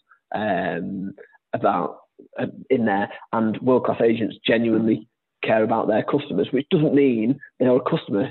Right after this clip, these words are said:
it's staying in touch. Um, and spe-, I really like this part of what Tony talked about: speaking to them regularly to see how you could have improved. And I think that's the key thing about, um, world-class agency, is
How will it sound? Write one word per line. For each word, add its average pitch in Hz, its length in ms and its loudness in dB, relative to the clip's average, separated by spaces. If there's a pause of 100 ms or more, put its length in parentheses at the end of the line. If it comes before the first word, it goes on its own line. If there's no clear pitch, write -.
(100)
it's - 140 -4 (180)
staying 117 260 2
in 117 120 -2
touch. 143 320 2 (460)
Um, 113 380 0 (240)
and 120 420 0 (200)
spe-, - 240 -2
I 123 40 -2
really 113 200 4
like 98 120 -2
this - 180 -2
part - 200 0
of - 80 -6
what - 200 0
Tony 107 160 -2
talked - 200 -4
about: 101 200 -6 (100)
speaking 135 460 2
to 127 120 4
them 113 220 0 (640)
regularly 135 720 4 (220)
to - 160 -10
see 117 160 2
how 120 220 0
you 113 180 4
could 135 140 -2
have 110 100 -2
improved. 104 640 0
And 117 100 -4
I - 100 -4
think 120 200 0
that's - 240 -4
the - 80 -12
key - 320 0
thing 101 320 -2 (320)
about, 98 520 0 (180)
um, 98 680 -2 (920)
world-class 117 440 0
agency, - 680 0 (140)
is - 80 -4